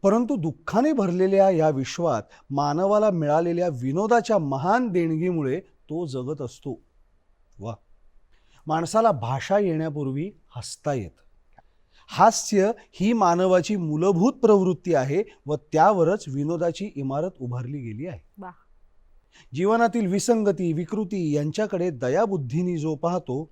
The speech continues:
Speaker 1: तो विनोदी,
Speaker 2: हम्म.
Speaker 1: अशी व्याख्या अरिस्टॉटलनी केली आहे.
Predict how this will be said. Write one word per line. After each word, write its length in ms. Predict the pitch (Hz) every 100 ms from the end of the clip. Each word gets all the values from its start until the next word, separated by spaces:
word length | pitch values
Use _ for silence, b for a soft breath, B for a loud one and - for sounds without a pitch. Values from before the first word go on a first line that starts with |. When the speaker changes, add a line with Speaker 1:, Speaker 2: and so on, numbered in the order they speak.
| _
Speaker 1:
तो 80 | 220
विनोदी, 500 | 262 262 143 90 - _ _ _
Speaker 2:
हम्म. 180 | 240 147
Speaker 1:
अशी 220 | - 220
व्याख्या 600 | 156 151 143 - 175 220 b b
अरिस्टॉटलनी 800 | 156 185 233 - 240 254 247 233
केली 280 | 185 139 90
आहे. 180 | -